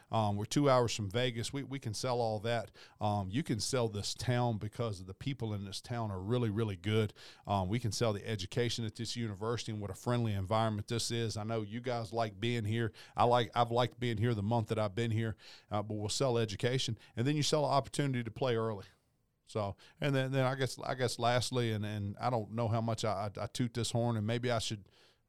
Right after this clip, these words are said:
maybe I should beat this drum a little more than I do, but we have one of the best coaching staffs in the country, if not the best.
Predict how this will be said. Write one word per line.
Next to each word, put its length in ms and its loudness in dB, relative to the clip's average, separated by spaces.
maybe 280 0
I 40 4
should 220 0
beat 160 -2
this 140 -2
drum 260 0
a 60 -2
little 240 -2
more 240 -2
than 120 0
I 120 0
do, 240 -2
but 100 -4
we 160 -4
have 100 -2
one 140 -2
of 60 -2
the 60 -2
best 220 -6
coaching 300 -6
staffs 320 -6
in 80 -8
the 60 -8
country, 400 -6
if 120 -6
not 200 -6
the 100 -6
best. 380 -8